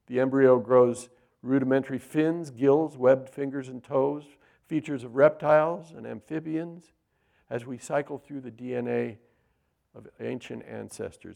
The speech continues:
Even after we start to grow arms and legs, we resemble the embryos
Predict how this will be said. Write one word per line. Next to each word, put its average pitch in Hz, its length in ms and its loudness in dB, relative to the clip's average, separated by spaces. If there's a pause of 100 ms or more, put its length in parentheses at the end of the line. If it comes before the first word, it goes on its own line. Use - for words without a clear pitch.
Even 180 260 4
after 180 280 6
we 151 120 4
start 147 300 2
to 139 60 -10
grow 135 260 6
arms 151 320 4
and 139 160 -6
legs, 147 300 4
we 131 100 -6
resemble 131 480 -2
the 120 160 -10
embryos 123 560 -4